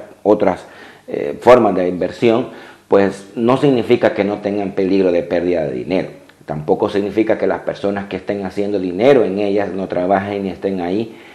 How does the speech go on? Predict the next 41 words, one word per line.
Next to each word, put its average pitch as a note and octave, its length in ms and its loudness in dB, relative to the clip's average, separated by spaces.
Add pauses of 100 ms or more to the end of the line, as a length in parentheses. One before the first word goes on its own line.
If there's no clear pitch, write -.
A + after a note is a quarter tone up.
(180)
ah, - 200 -4 (140)
ni G#2+ 260 2
sepan G2 440 4
ningún F#2+ 280 0
tipo G2+ 180 0
de G#2 100 8
conocimiento, C3 680 2 (260)
y D3 80 4
mucho D3+ 260 6
menos C3+ 300 2
que A2+ 160 2
no G#2+ 140 2
tengan G2+ 400 0
dinero F#2 320 0
y F#2 60 0
que F2+ 140 -4
con F2 160 -2
cien F#2+ 300 0
dólares F2+ 400 4
hayan E2+ 240 -2
hecho D#2+ 200 -8
un E2 100 -6
montón. B1+ 380 -10 (240)
Sí, B2 300 8
es G#2+ 200 6
verdad A2 400 10
que G2+ 100 0
cuando E2+ 240 -2
el D#2+ 80 0
Bitcoin G2+ 640 2
nadie G#2+ 260 2
sabía F#2+ 380 2
ni F#2+ 120 -4
siquiera G2+ 440 2
lo G2+ 160 4
que A2 280 6
era, - 400 2
eso G2+ 220 0
no G#2+ 140 4
valía G2+ 380 6
nada, A#2+ 560 6